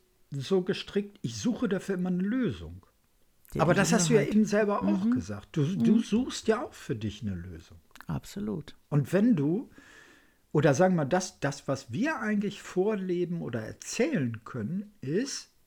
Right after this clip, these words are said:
Speaker 1: du wirst eine Lösung finden.
Speaker 2: Mhm.
Speaker 1: Panik ist keine Lösung.
Speaker 2: Richtig.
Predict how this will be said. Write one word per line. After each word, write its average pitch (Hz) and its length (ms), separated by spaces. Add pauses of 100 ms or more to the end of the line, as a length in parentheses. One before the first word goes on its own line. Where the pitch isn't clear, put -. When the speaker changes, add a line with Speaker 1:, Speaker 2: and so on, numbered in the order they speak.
(160)
Speaker 1:
du 107 180
wirst 90 300
eine 131 100
Lösung 175 420
finden. - 340 (380)
Speaker 2:
Mhm. 160 280 (580)
Speaker 1:
Panik 165 400
ist 254 180
keine 101 300
Lösung. 98 300 (800)
Speaker 2:
Richtig. 165 440